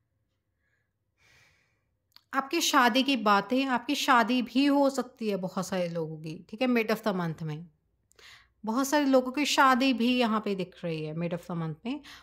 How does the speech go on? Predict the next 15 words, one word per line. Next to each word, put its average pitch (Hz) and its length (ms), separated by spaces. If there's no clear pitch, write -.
और 269 100
एंजल्स 285 580
प्रोटेक्शन, 285 520
आप 262 220
दोनों 262 340
को 349 160
आशीर्वाद 240 600
दिया 233 240
जा 208 140
रहा 208 100
है 190 60
भगवान 165 420
की 165 140
तरफ 190 240
से। 269 260